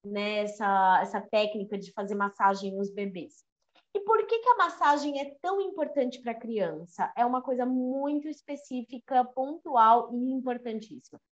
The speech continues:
Porque a massagem, ela faz com que a criança se acostume com o toque. Aquela criança que não recebeu o toque dos pais quando era pequena, quando era bebê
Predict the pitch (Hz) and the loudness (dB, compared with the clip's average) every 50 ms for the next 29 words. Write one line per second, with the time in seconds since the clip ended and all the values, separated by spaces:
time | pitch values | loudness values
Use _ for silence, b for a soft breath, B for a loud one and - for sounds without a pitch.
0 | _ _ _ _ 330 302 285 349 349 302 294 277 277 - - 285 262 262 262 262 | _ _ _ _ -10 -6 0 0 0 2 2 -2 -4 -2 2 4 6 6 6 4
1 | 254 240 247 240 240 240 247 247 240 - 247 254 254 - 262 262 254 262 254 247 | 4 0 -2 -2 0 2 0 2 2 0 0 -2 -2 -4 -6 -6 -4 -4 -6 -6
2 | - 262 226 226 226 240 247 240 - 254 - - 233 226 - - 226 - _ 277 | -6 -8 -8 -6 -6 -6 -6 -8 -8 -12 -10 -8 -10 -10 -10 -14 -18 -16 _ -8
3 | 262 254 254 254 - 277 269 262 277 277 277 _ _ 254 220 208 208 208 - - | -6 -6 -6 -6 -4 -4 -2 -2 -4 -6 -10 _ _ 6 6 6 4 2 -4 -14
4 | - 165 160 - _ _ _ _ _ _ _ _ _ _ B 508 480 B B B | -20 -20 -20 -20 _ _ _ _ _ _ _ _ _ _ B -16 -16 B B B
5 | - 233 - - 359 381 392 403 392 320 247 226 214 220 226 233 240 247 233 233 | 0 0 6 6 6 8 8 4 2 -2 -2 0 0 2 2 0 0 -2 -4 -4
6 | - 202 180 - - _ _ _ _ - 254 262 277 294 320 339 330 285 - - | -4 -6 -6 -6 -10 _ _ _ _ 0 2 4 4 4 2 0 -4 -6 -8 -12
7 | - _ _ 302 254 208 208 254 262 285 311 294 - - 247 220 214 214 214 214 | -18 _ _ -6 -4 -2 2 2 2 2 2 -2 -2 0 4 4 4 4 2 0
8 | - - 196 175 170 170 196 185 190 - - _ 208 202 208 202 196 190 185 185 | -8 -14 -14 -14 -10 -10 -10 -10 -10 -12 -4 _ 4 6 6 6 6 4 2 -4
9 | - - - 208 202 202 202 202 208 220 247 262 254 - 240 - _ - 202 208 | -8 -10 -8 -6 -4 -2 -2 0 2 2 2 2 0 -2 -6 -14 _ -8 -6 -6
10 | 214 208 202 196 - 208 202 202 202 214 240 254 247 247 269 262 220 196 170 190 | -6 -6 -8 -8 -8 -8 -6 -4 0 2 2 2 2 -2 -6 -8 -8 -6 -2 2
11 | 202 214 220 214 196 170 - - | 4 6 6 6 4 2 -4 -10